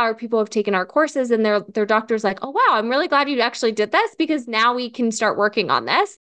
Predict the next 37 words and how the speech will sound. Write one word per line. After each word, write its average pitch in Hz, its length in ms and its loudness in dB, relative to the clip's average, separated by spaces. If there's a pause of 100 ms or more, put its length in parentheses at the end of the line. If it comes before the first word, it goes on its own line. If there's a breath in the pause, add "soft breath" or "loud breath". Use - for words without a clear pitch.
(280)
But 208 180 -2
in 226 200 0
their 226 200 2
particular 214 680 0
conventional 196 500 -4
space, 320 300 0
maybe 247 240 0
they 240 120 6
just 226 220 -2
didn't 240 240 -2
know 220 160 2
how 214 180 0
to 190 120 -2
code 262 320 -2
it 240 80 -2
correctly, 240 520 0
or, 202 360 0 (400)
you 226 240 -2
know, 208 100 2
they, 208 240 2
they 226 140 2
had 226 160 0
a 233 60 -2
hard 214 200 0
time 208 220 0
figuring 196 320 2
out 180 160 0
wh-, - 200 -4
what 190 200 0
that 180 160 -4
best 175 240 -2
option - 320 -2
is. - 160 0
So 254 80 2
sometimes 330 420 0
there 240 160 2
is 220 240 0